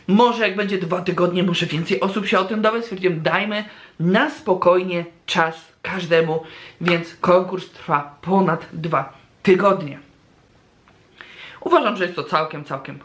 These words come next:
spoczko. Jeśli chodzi o ogłoszenie wyników, ogłoszenie wyników odbędzie się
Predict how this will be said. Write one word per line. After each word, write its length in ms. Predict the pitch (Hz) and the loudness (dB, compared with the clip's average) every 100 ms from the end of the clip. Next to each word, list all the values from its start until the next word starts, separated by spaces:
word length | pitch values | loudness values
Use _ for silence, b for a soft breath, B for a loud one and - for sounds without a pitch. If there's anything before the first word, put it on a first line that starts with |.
| - | -20
spoczko. 440 | - 131 - 175 269 - B B B B - | -6 -4 0 2 2 -2 B B B B -4
Jeśli 260 | 262 277 | -4 -2
chodzi 280 | 277 262 - | -2 0 0
o 0 | |
ogłoszenie 640 | 226 240 233 233 247 240 | 2 2 0 0 2 2
wyników, 440 | 220 226 285 302 277 | 0 0 -2 -4 -2
ogłoszenie 520 | 220 202 208 226 214 | 0 0 0 0 0
wyników 420 | 196 196 185 165 - | 0 -2 -2 -4 -2
odbędzie 360 | 214 202 190 170 | -2 0 0 0
się 140 | - | -2